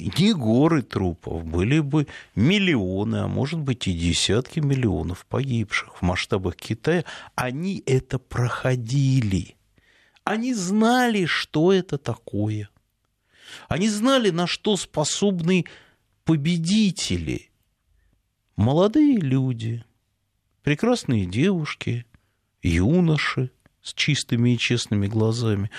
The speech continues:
У них была культурная революция и хунвейбины. Похуже, чем у нас было в своё время. Похуже.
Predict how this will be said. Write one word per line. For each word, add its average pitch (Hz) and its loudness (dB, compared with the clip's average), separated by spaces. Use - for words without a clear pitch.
У 135 4
них 202 4
была 160 4
культурная 135 0
революция 147 0
и - -2
хунвейбины. 92 0
Похуже, 247 0
чем 233 2
у 247 4
нас 160 2
было 160 0
в - -8
своё 104 2
время. 98 -2
Похуже. 113 -4